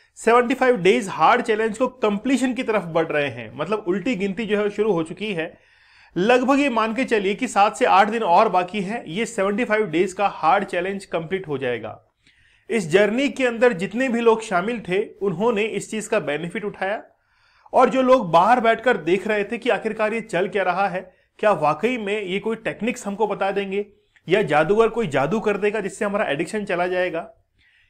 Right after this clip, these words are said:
देखिए, दुनिया के अंदर सपने देखने वालों की संख्या कम नहीं है,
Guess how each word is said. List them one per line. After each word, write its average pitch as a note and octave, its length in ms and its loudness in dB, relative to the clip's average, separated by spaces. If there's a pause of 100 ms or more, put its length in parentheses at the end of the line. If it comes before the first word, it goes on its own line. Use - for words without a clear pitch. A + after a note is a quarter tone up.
(140)
देखिए, F#3 180 0
दुनिया G3+ 400 2
के C#4 160 0
अंदर G3 460 -2
सपने A#3+ 560 -2
देखने G#3+ 420 2
वालों G#3+ 280 2
की A#3 120 -4
संख्या G3+ 340 -6
कम A3 260 -4
नहीं G3 300 -4
है, C3+ 300 -12